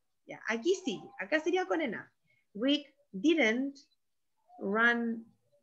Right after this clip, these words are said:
fast enough to win the, eh, race". Entonces aquí yo se lo, se lo voy a dejar listo. Aquí queda didn't porque es pasado.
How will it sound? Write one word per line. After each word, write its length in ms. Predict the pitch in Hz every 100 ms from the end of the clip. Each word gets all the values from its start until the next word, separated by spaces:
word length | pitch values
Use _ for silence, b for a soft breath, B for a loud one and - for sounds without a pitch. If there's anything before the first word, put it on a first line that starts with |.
| _ -
fast 340 | 220 202 196 -
enough 380 | 202 185 277 392 - - _ _ _ _ _ _ _ -
to 320 | 226 214 -
win 420 | 202 208 220 214 196
the, 380 | 202 233 - -
eh, 480 | - 196 190 190 190 -
race". 480 | 180 - - - - _ -
Entonces 380 | 196 196 214
aquí 280 | 202 240 277 - 214
yo 200 | 220 -
se 140 | 208
lo, 180 | 208 202 _ _
se 120 | 208
lo 80 | 208
voy 120 | 220
a 100 | 220
dejar 280 | 208 226 220
listo. 360 | 208 - - - - -
Aquí 320 | 190 196 294
queda 260 | 349 339 339
didn't 400 | 339 294 294 285
porque 220 | 220 214
es 60 | -
pasado. 460 | 294 508 - -